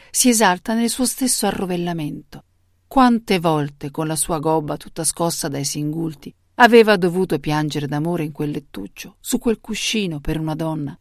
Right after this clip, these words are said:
che forse lo evitava o che gli si avvicinava soltanto per sfiorare superstiziosamente la sua deformità portafortuna. De Vincenzi sentì un'infinita pietà per quel povero essere umano solo al mondo,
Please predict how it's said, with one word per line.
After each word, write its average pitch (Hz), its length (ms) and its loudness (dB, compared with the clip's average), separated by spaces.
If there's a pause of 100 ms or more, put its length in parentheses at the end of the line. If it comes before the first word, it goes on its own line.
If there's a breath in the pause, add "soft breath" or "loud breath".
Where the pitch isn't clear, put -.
(200)
che 240 120 2
forse 226 420 0
lo 208 160 4
evitava 190 680 0
o 202 200 -4
che - 180 0
gli 214 140 -2
si 214 120 -2
avvicinava 214 560 0
soltanto 175 600 -4
per 165 160 -6
sfiorare 185 580 -2
superstiziosamente 202 1200 -4
la 151 100 -6
sua 160 200 -8
deformità 160 640 -6
portafortuna. 147 880 -10 (460)
De 214 120 2
Vincenzi 165 720 -2 (460)
sentì 226 440 2
un'infinita 220 720 2
pietà 160 440 -4 (200)
per 233 160 6
quel 208 200 4
povero 196 360 2
essere 165 340 -2
umano 156 400 -4
solo 160 300 -6
al 156 100 -4
mondo, 156 440 -8